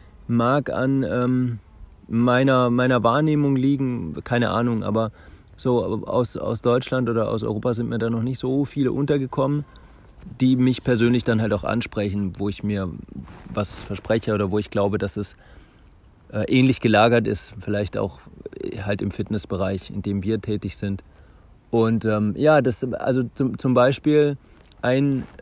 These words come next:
äh, eine Figur, die, und da kommt, da fängt schon wieder an, das ist auch jemand, der, der mich eher nur im, im mentalen Bereich irgendwie fasziniert.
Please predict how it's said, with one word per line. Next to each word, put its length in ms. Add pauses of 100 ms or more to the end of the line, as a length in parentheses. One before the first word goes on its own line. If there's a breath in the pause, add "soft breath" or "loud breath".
(100)
äh, 60
eine 420
Figur, 680
die, 400 (520)
und 160
da 120
kommt, 180
da 80
fängt 220
schon 80
wieder 160
an, 100
das 140
ist 100
auch 140
jemand, 340
der, 140
der 160
mich 240
eher 240
nur 260
im, 240
im 140
mentalen 460
Bereich 340
irgendwie 360
fasziniert. 640